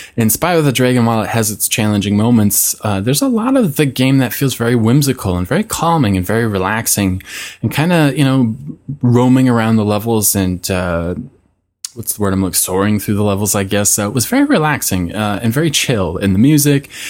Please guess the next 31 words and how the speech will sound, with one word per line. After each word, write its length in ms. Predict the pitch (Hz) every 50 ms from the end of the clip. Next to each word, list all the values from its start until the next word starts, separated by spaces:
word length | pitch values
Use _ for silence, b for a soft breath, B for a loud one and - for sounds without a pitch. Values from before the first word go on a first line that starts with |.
| B B B
and 100 | 110 101
the 60 | 98
cartoony 480 | 92 - 107 101 - - 120 110 104 101
enemies 420 | 117 123 127 123 127 131 131 113
and 100 | 113 107 98
the 40 |
really 200 | 95 107 107 110
bright 240 | 87 87 92 95 95
colors 440 | - - - 160 156 120 110 110 -
are 80 | 113 107
something 360 | - - 185 196 - 277 226
that 120 | 202 196
I 60 | 151
still 340 | 120 - - - - 196 190
find 300 | 147 - 156 147 143 123
very 320 | - - 110 98 104 107 104
visually 480 | 95 101 92 - - - 87 87 87
appealing. 640 | 85 - - - - 156 135 113 92 85 80 80 92
So 460 | - - - - 127 113 110 107 104 B B B B B B B B
that's 240 | - 165 165 147 -
a 40 | 147
game 180 | 147 139 135
that 120 | 127 117 110
really 220 | 117 113 117 110
stands 360 | 110 - - 113 104 104 101
out 160 | - 98 95 92
for 140 | - -
me 160 | 98 98 98 95
in 80 | 92
nineteen 340 | 92 90 90 - - - 95
ninety-eight. 560 | 90 87 87 82 87 95 101 101 92 90 -